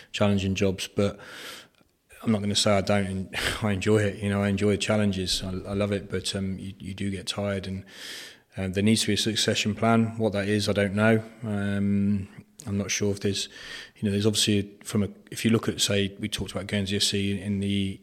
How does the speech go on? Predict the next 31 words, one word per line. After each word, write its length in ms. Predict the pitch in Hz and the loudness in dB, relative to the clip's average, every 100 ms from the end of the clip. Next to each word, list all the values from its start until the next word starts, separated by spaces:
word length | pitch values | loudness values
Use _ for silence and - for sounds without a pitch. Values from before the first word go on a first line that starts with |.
| _ - | _ -10
in 140 | 104 | -6
a, 180 | 101 - | -6 -6
a 60 | 104 | -4
sort 200 | 110 101 | -2 -4
of 100 | 98 | -4
pyramid 380 | - 107 101 | 0 2 2
system 420 | 98 104 98 - 98 | 0 0 0 0 0
in, 160 | 98 - | -2 -4
in 120 | 104 | -4
terms 320 | - 104 98 | 0 -2 -2
of 60 | - | -2
from 160 | 107 | 0
a 60 | 98 | 0
player's 400 | - 113 110 101 | 0 0 2 0
point 240 | - 98 | -2 -2
of 60 | 95 | 0
view, 240 | 104 113 113 - - - - | 2 2 0 -12 -16 -18 -6
that 80 | 117 | -4
has 200 | 107 107 | -2 -2
to 80 | - | -2
be 160 | 104 107 | 0 0
for 140 | 107 | -2
a 40 | 101 | -2
coach 380 | - 113 - | 0 0 0
as 100 | 107 | -2
well 160 | 104 113 | 2 4
as 320 | 110 104 - - | 4 2 0 -2
administrator, 840 | 101 107 110 - 110 110 - 110 | 0 2 4 2 2 0 0 0
as 160 | 101 | 0
well 160 | 104 113 | 0 2
as, 320 | 110 - - | 2 0 -2